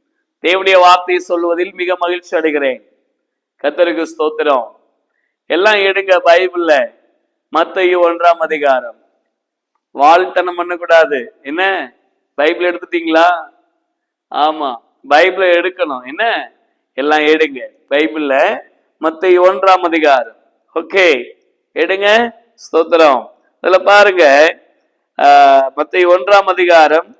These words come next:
இருபத்தி மூன்றாவது வசனம் பாருங்க. இதோ அவன், இதோ ஒரு கன்னிகை கர்ப்பவதியாகி ஒரு குமாரனை பெறுவாள்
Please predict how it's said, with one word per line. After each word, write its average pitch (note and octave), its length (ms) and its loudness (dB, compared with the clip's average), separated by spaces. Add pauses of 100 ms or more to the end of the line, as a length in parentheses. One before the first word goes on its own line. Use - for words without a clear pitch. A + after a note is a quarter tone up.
(340)
இருபத்தி G3+ 520 -4
மூன்றாவது F3 580 2
வசனம் C#3+ 480 -4
பாருங்க. B2+ 540 0 (460)
இதோ G3 720 4 (1080)
அவன், F#3+ 500 2
இதோ G#3 340 2
ஒரு A3 220 4
கன்னிகை A#3 580 2
கர்ப்பவதியாகி F#3 880 2
ஒரு G#3+ 200 0
குமாரனை A3 600 2
பெறுவாள் F#3 800 2